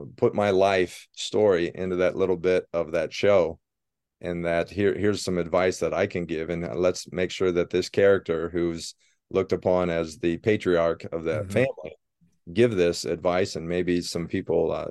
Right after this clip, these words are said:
Speaker 1: take, like you said, "they, they take that seriously in their own lives." Um, I have four grandchildren right now.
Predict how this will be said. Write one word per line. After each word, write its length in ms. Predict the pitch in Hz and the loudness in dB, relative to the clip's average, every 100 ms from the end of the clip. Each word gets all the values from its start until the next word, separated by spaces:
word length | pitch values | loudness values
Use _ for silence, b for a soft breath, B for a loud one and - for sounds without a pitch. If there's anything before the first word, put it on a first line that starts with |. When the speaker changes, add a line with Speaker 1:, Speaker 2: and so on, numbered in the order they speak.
| - | -6
Speaker 1:
take, 320 | - 98 - | 0 0 0
like 200 | 90 87 | -2 -2
you 120 | 92 85 | -2 -4
said, 260 | 117 107 | 0 0
"they, 220 | 85 82 | 0 -2
they 180 | - 87 | -2 -2
take 300 | 85 98 92 | 0 0 2
that 280 | 92 82 - | 2 2 -2
seriously 720 | - 104 104 92 82 85 85 - _ _ _ 92 | -2 2 2 0 -2 -4 -4 -10 _ _ _ -4
in 100 | 95 | 0
their 140 | 87 | 2
own 140 | 98 95 | 2 2
lives." 380 | 82 76 - - _ _ _ - | 0 -4 -10 -16 _ _ _ -4
Um, 460 | 87 87 85 80 - _ _ - | 0 0 -2 -6 -14 _ _ 0
I 120 | 113 | 4
have 160 | 117 90 | 4 6
four 160 | 104 | 2
grandchildren 640 | 90 95 95 - 78 73 69 | 2 0 -2 -2 -4 -4 -6
right 180 | 71 | -8
now. 320 | - - - | -8 -10 -12